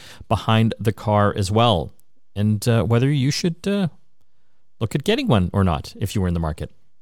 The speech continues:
compared to some of the other ones out there, like the Teslas. And tech hacks. This week,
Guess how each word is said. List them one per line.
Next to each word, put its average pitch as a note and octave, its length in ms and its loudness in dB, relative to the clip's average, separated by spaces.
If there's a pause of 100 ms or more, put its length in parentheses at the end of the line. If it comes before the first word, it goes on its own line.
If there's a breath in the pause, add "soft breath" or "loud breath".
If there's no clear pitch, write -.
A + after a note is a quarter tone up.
(240)
compared G2 360 0
to F#2 200 0
some F#2+ 200 0
of E2+ 60 0
the F2 80 0
other E2+ 180 0
ones D#2+ 220 -4
out D#2 160 -6
there, C#2 160 -8
like E2+ 140 -8
the - 80 -10
Teslas. - 420 -4 (1500 soft breath)
And A3 400 0 (760)
tech - 200 -2
hacks. - 500 0
This G#3 200 2
week, - 540 0